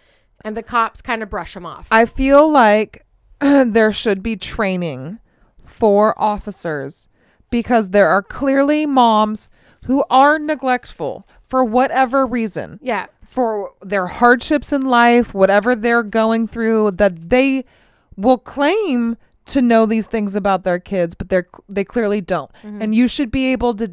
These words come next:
Speaker 2: detect those mothers and separate them
Speaker 1: from the moms who are real serious about it.
Speaker 2: 'Cause it seems pretty fucking clear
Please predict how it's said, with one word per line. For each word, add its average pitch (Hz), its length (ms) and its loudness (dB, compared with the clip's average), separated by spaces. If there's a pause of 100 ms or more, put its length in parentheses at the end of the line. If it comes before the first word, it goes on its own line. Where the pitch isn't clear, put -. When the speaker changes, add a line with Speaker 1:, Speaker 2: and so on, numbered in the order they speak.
(200)
Speaker 2:
detect 294 720 -4
those 254 320 4
mothers 202 440 0
and 185 160 -6
separate 240 840 -2
them 180 480 -2
Speaker 1:
from 208 220 -8
the 202 60 -8
moms 190 340 -8
who 202 100 -8
are 175 240 -8
real 190 200 -10
serious 160 380 -16
about 160 200 -14
it. - 40 -10
Speaker 2:
'Cause 285 180 2
it 311 160 -2
seems 311 280 -6
pretty 330 300 6
fucking 294 720 0
clear 185 640 -6